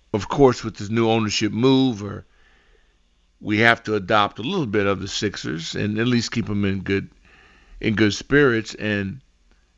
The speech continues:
I don't get it with Embiid. Uh, over the comment he made, it was honest. But when I have my franchise guys saying, "I'm gonna get it done here or somewhere else," that's not what I wanna hear.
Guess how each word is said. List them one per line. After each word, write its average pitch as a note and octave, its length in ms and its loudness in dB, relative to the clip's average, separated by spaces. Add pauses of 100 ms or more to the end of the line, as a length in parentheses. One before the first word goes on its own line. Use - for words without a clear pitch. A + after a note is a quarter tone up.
(720)
I D#3+ 120 -2
don't G#3+ 240 2
get F3 160 6
it F#2+ 260 -6
with A2+ 160 -4
Embiid. F#2 480 -2 (160)
Uh, G2 460 -4
over C#3+ 240 2
the C#3 120 2
comment G#3 440 4
he D3+ 100 0
made, C#3+ 280 2
it E3 40 2
was F#3+ 200 -4
honest. F#3 640 -4 (1800)
But D3 240 8
when F3+ 140 2
I C4 60 4
have C#4+ 100 4
my F#3+ 140 4
franchise D#3+ 720 2
guys B2+ 320 2
saying, C3 240 0
"I'm C#3+ 80 4
gonna D#3 140 2
get C#3+ 160 2
it B2+ 140 0
done C#3+ 240 2
here C#3 320 4
or A#2+ 40 0
somewhere C3+ 480 0
else," D#3 400 0 (400)
that's - 200 -12
not A3 220 2
what G#3+ 120 2
I G#3 100 4
wanna A3 240 0
hear. B3 380 -6